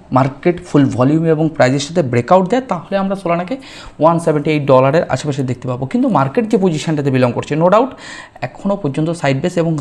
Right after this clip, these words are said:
রিজেকশন আসার সম্ভাবনা কিন্তু একটা বেশি রয়েছে, যেই জোনটা সাধারণত near about ওয়ান থার্টি থ্রি dollar, then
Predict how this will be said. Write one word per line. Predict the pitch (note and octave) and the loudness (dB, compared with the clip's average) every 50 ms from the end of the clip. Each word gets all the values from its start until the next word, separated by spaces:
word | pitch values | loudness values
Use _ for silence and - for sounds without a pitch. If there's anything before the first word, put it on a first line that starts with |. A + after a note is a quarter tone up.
| C3 B2 | 2 2
রিজেকশন | C3 D3 D3 G#3 A3+ A3 - - A3 G3+ | 4 4 4 4 2 2 0 -4 -4 -2
আসার | F#3 E3+ - - E3+ - - | -2 -4 -4 -6 -8 -6 -6
সম্ভাবনা | D#3 D3 D3 C#3+ C#3+ C#3+ D3+ D3 | -6 -4 -4 -2 -2 -2 -2 -2
কিন্তু | D3 D#3 E3 E3+ - | -4 -4 -6 -6 -6
একটা | G3+ G#3 - A#3 | -6 -6 -6 -6
বেশি | D#3 B2+ B2+ A#2+ - - F3 | -4 -2 -2 -2 -2 -2 0
রয়েছে, | C#3+ C3 C#3+ D3+ C#3 C#3+ - - - - - - - - - C#3 | 2 4 4 4 2 0 -4 -8 -10 -20 -20 -20 -20 -14 -6 -2
যেই | C3 E3+ F#3+ F3 - | 0 0 0 0 0
জোনটা | - D3 D#3 D3+ F3+ E3+ | 2 2 2 4 2 0
সাধারণত | - D3+ C#3 C#3 D3 E3 G#3+ | 0 0 -2 0 0 -2 0
near | G3+ D#3 C#3+ C#3 C#3+ C#3 | 0 0 0 2 2 2
about | D3+ D#3 D3+ - - | 2 2 2 0 0
ওয়ান | B2+ D3 E3+ G3+ G#3 | 2 2 2 2 0
থার্টি | G3+ - E3+ E3+ - F3 | 0 -2 -4 -2 -4 -6
থ্রি | E3+ - - F#3 F#3 | -4 0 2 2 4
dollar, | F3+ F3+ F#3 A3+ D#4 - - - - - - - _ _ - | 6 6 6 4 2 0 -4 -12 -16 -16 -18 -20 _ _ 0
then | D3 D#3+ | 2 2